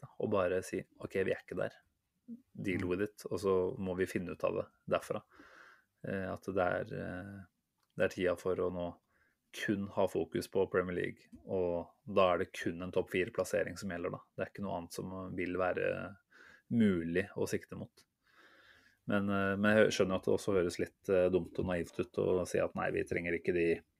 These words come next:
Speaker 1: hva det er, tretti, førti, femti millioner pundene og muligheter for Champions League gjennom Europa League og utviklingsarenaen, ikke minst, da. Så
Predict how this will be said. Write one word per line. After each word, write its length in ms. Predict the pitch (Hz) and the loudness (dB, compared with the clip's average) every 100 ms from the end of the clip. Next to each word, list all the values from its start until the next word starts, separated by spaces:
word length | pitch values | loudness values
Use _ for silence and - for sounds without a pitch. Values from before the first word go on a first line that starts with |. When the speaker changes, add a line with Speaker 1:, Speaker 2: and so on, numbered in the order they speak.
| _ - _ _ _ - | _ -20 _ _ _ 0
Speaker 1:
hva 100 | 90 | 6
det 140 | 90 90 | 8 8
er, 100 | - | 4
tretti, 260 | - 92 92 | -2 2 2
førti, 260 | 92 - 92 | 2 2 2
femti 300 | 87 85 90 | 2 0 -2
millioner 320 | 87 87 87 | 4 4 4
pundene 400 | 85 85 85 90 90 - - | 0 0 0 -4 -6 -10 -8
og 600 | 101 92 90 90 90 90 _ _ _ - | -6 -4 -4 -4 -4 -6 _ _ _ 2
muligheter 500 | 104 85 85 - 92 | 4 4 2 2 2
for 160 | 92 90 | 2 2
Champions 320 | - 90 90 - | 0 -2 -2 -2
League 300 | 90 87 - | -2 -2 -8
gjennom 380 | - 92 90 90 90 | -2 -2 -2 -4 -4
Europa 440 | 92 92 87 90 | 2 2 4 2
League 240 | 90 - - | 0 -2 -6
og 300 | 87 90 - _ - | 0 0 -2 _ -4
utviklingsarenaen, 1000 | 101 87 90 - 87 - 92 87 90 98 101 | -2 2 0 0 -4 2 4 4 0 -6 -2
ikke 160 | - | -2
minst, 240 | 98 98 - | -2 -4 -8
da. 80 | - _ - - - - - - - _ _ - | -10 _ -20 -20 -20 -20 -20 -20 -20 _ _ -8
Så 160 | - | -2